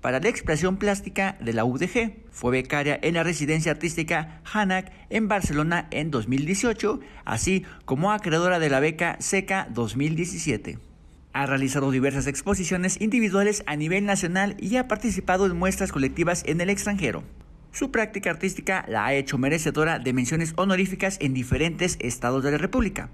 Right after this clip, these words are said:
además de que sus piezas se pueden encontrar en colecciones como The National Museum of Mexican Art in Chicago o en el acervo Cabañas, entre otras.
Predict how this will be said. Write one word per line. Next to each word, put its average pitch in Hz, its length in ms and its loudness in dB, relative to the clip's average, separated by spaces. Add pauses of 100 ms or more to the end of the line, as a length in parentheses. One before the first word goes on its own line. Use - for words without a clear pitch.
(280)
además 196 500 0
de 175 120 -2
que 131 100 0
sus 113 180 -4
piezas 143 480 0 (120)
se - 160 -12
pueden 233 280 0
encontrar 175 500 0
en 170 120 -2
colecciones 190 680 0 (180)
como 123 220 0
The 127 100 4
National 156 500 0
Museum 131 520 2
of - 180 -2
Mexican 156 540 -2
Art 127 200 -2
in 165 80 -2
Chicago 196 540 0 (240)
o - 80 -2
en 127 80 2
el 127 100 4
acervo 165 400 2
Cabañas, 165 640 0
entre 196 320 0
otras. - 440 -6